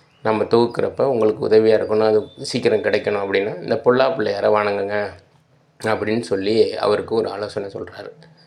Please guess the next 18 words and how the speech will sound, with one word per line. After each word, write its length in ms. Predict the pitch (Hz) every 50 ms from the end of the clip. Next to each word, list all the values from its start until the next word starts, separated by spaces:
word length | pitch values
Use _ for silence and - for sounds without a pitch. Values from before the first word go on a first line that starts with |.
| _ _ - - -
அப்ப 300 | - 110 113 - - 113
அந்த 260 | 107 104 101 98 98
ராஜராஜ 500 | 98 98 104 110 110 110 107 104 101 101
சோழன் 280 | 95 - 104 101 104 107
அந்த 440 | 107 101 92 98 98 98 95 92 - - _ - - - - _ _ -
பொல்லா 340 | 120 117 120 123 131 131
பிள்ளையாரை 460 | 123 - 117 104 101 101 98 98 98 95
வழிபடும்போது 1000 | 98 101 110 110 110 113 113 104 98 95 92 90 90 87 92 98 98 98 98 - - - _ _ _ _ _ -
அவருக்கு 480 | 98 107 110 110 98 98 - - 107
அந்த 220 | 104 104 98 95 - -
திருமுறைகள் 680 | 117 117 123 123 113 104 98 87 98 101 107 143 160 - - _ _ _ _ _ _ -
கிடைக்குது. 300 | 113 107 110 - - - - -
ராஜராஜ 380 | - 104 107 110 110 113 107 104
சோழன் 340 | - - 104 101 104 101 104
பார்த்தீங்கன்னா 420 | 104 101 104 107 107 120 147 156 - _ _ _ _ _ _ _
ஆன்மீகத்துல 640 | - 98 113 117 117 110 107 107 - - 120 131 135
மிகச்சிறந்த 720 | 123 107 107 110 113 - 131 120 123 123 123 123 120 113 107
ஒரு, 520 | 104 98 98 98 98 98 98 98 98 101